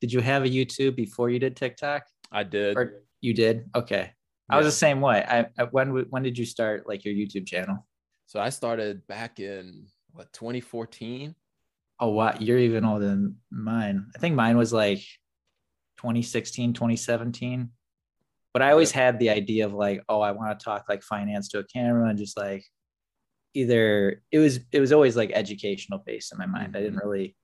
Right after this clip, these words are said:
Speaker 1: when I first started, it wasn't, like, entertaining, probably. It was mostly just, like, me talking my thoughts. And then, uh, you know,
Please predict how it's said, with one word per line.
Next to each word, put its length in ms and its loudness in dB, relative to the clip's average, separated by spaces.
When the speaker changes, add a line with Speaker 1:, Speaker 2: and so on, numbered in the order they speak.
Speaker 1:
when 100 0
I 40 4
first 280 2
started, 240 2
it 60 0
wasn't, 300 -2
like, 260 -12
entertaining, 800 -6
probably. 380 -8
It 40 -12
was 160 -14
mostly 320 -8
just, 220 -10
like, 160 -10
me 100 -10
talking 380 -10
my 120 -10
thoughts. 380 -8
And 100 -8
then, 140 2
uh, 140 -4
you 80 -10
know, 140 -8